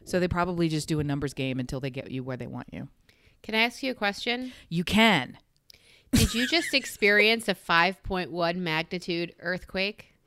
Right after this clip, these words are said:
Speaker 1: Not now. You mean just this moment? I didn't see
Speaker 2: Yeah.
Speaker 1: you shaking.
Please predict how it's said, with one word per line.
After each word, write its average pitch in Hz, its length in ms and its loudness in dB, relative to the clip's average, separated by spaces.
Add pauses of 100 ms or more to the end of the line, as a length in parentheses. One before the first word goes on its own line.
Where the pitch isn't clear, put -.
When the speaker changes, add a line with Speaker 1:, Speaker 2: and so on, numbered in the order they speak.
(220)
Speaker 1:
Not 202 320 2
now. 180 680 0 (120)
You 202 120 0
mean 208 180 4
just 208 280 2
this 208 200 -2
moment? 196 560 0
I 175 80 0
didn't 240 160 0
see 233 120 -2
Speaker 2:
Yeah. - 100 4
Speaker 1:
you 196 60 4
shaking. 180 580 -2